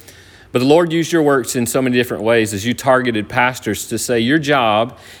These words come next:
is to minister the word, both privately and corporately."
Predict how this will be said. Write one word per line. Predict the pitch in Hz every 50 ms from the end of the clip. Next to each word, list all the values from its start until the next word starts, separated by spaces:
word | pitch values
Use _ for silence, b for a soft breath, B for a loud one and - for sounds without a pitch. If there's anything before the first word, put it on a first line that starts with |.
| B B
is | 113 107 -
to | - 123
minister | 120 127 135 147 135 - - 147 127
the | 123 120
word, | 120 123 117 104 92 92 92
both | 104 110 110 110 110 -
privately | - 127 123 127 139 147 165 156 156 151 151 160 165 160 151 - - _ _ - - _ - -
and | - 123 131 131 123
corporately." | - - 131 131 - - 101 - - 92 90 87 -